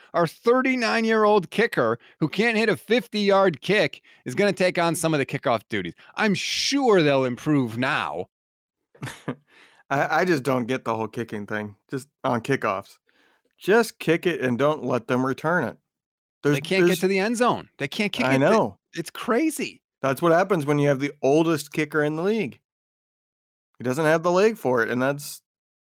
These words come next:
Speaker 2: kinda sad. Think about it this way. They moved the kickups, kickoff spot up so that there'd be more touchbacks because basically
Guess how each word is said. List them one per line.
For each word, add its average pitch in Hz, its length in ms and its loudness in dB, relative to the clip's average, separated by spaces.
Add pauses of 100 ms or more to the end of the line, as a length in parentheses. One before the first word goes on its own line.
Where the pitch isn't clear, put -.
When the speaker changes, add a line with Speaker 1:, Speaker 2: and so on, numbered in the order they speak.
(340)
Speaker 2:
kinda 170 220 -2
sad. 185 280 0
Think 226 160 -2
about 254 180 4
it 185 80 -2
this 175 220 -4
way. 123 160 -2 (720)
They 131 80 0
moved 233 240 2
the 220 80 0
kickups, 190 520 -2 (340)
kickoff 180 500 0
spot 135 440 -2 (140)
up 160 380 0 (760)
so 151 180 -4
that 143 140 0
there'd 143 180 0
be 147 80 0
more 139 180 0
touchbacks 120 640 -4
because 117 240 -4
basically 123 600 -4